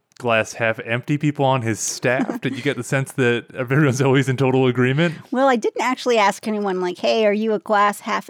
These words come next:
Speaker 2: empty type of person?" But, um, his chief of staff said in, in late March, when Polis issued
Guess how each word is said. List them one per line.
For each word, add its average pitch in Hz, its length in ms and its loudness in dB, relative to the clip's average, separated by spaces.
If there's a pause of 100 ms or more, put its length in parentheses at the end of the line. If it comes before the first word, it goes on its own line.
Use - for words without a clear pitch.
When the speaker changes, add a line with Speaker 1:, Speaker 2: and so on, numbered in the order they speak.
(120)
Speaker 2:
empty 226 320 -2
type 214 240 0
of 190 100 -4
person?" 208 640 -2
But, 220 360 4 (440)
um, 208 440 -2
his 226 480 -6
chief - 220 0
of 330 80 -2
staff 214 320 2
said 190 400 2
in, 202 180 -8
in 202 460 -2
late 233 260 0
March, 175 480 2
when 185 240 0
Polis 190 520 -2
issued 185 460 -2